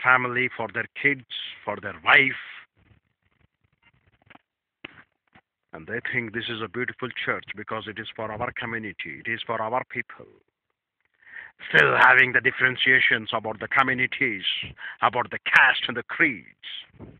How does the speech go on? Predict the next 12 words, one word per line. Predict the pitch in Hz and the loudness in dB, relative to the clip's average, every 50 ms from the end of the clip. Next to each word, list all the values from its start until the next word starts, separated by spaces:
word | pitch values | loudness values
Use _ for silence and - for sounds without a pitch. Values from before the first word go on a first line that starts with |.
| _ _ _ _ _ _ _ _ _ _ _ _ _ _ - - - - - _ - - - _ _ _ _ _ _ _ - | _ _ _ _ _ _ _ _ _ _ _ _ _ _ -20 -20 -20 -20 -20 _ -20 -20 -20 _ _ _ _ _ _ _ -18
Not | 82 98 139 156 147 147 | 2 4 4 6 6 6
able | 135 131 135 | 4 4 2
to | 131 - | 0 2
understand | 131 131 131 139 131 131 - 156 139 135 127 | 0 4 4 2 2 4 6 6 6 6 4
that | 127 - 139 | 4 6 6
all | 135 139 | 6 6
they | 113 135 127 | 6 6 8
have | 127 127 117 | 8 8 6
been | 131 113 | 4 4
baptized | 98 143 165 156 - - - 131 135 135 - | 6 6 6 6 4 4 6 6 6 8 6
into | 135 127 127 98 | 4 2 2 4
one | 101 160 160 131 107 | 6 6 6 6 2